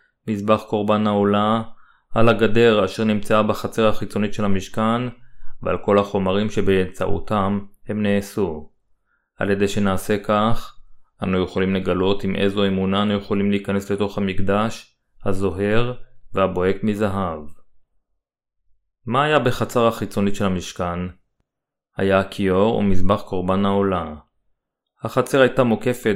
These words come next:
בשישים עמודים, ועל עמודים אלה היו תלויים בדי פשתן, אשר שימשו כגדר החצר. העמודים של גדר זו היו עשויים מעצי שיטה,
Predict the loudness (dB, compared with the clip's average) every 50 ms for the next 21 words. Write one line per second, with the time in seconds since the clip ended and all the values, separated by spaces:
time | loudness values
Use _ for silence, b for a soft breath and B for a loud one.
0 | -2 -6 -8 -8 -8 -6 -4 -2 0 0 0 0 -2 -2 0 2 2 4 4 4
1 | 4 4 2 0 -4 _ -20 -20 -20 -20 -18 _ -4 0 0 2 2 2 0 0
2 | -2 -2 -2 -4 -2 -2 0 0 0 0 0 0 -2 -2 -4 -6 -12 -18 _ _
3 | _ _ -6 -2 -2 -2 -2 -2 0 0 2 2 2 0 0 0 0 -2 -2 -2
4 | -10 -12 -10 -6 -4 -2 -2 0 -2 -4 -6 -10 -14 _ _ _ _ _ -10 -8
5 | -6 -4 -6 -6 -6 -6 -8 -8 -8 -6 -6 -6 -6 -4 -4 -4 -2 -2 -4 -2
6 | -2 0 -2 -2 -4 -4 -10 -12 -10 -6 -4 -4 -4 -4 -6 -8 -12 -16 -18 _
7 | _ _ _ b b b b b b b b b -4 -2 0 0 0 2 0 0
8 | -2 -2 -8 -2 0 0 2 2 0 0 0 0 0 2 2 2 2 0 -2 -6
9 | -14 _ _ _ _ _ -4 -2 2 2 2 2 2 0 -2 -4 -2 0 0 2
10 | 0 0 -2 -4 -4 -6 -6 -6 -6 -12 -14 -6 -2 0 0 2 0 0 -2